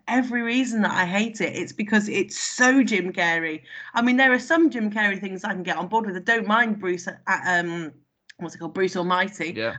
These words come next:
Speaker 1: I don't mind that 'cause he tones the Jim Carrey down a little bit.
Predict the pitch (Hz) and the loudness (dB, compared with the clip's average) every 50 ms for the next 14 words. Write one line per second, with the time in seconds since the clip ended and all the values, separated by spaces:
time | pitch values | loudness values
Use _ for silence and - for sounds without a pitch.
0 | - - 214 208 - 202 214 233 233 190 175 185 185 - - - _ - - 262 | -6 -4 -4 -2 2 2 4 4 4 4 4 2 2 0 -2 -18 _ -8 -4 -2
1 | 294 285 294 - - 277 262 262 269 269 262 220 214 247 214 226 247 247 247 254 | 0 -2 0 2 2 2 4 4 4 2 2 0 -2 -4 -2 0 2 2 2 2
2 | 254 262 269 285 285 277 247 202 190 190 175 165 170 165 147 160 160 170 147 143 | 2 4 4 4 4 4 2 0 0 0 0 -2 -4 -4 -6 -6 -4 -4 -4 -4
3 | 139 | -6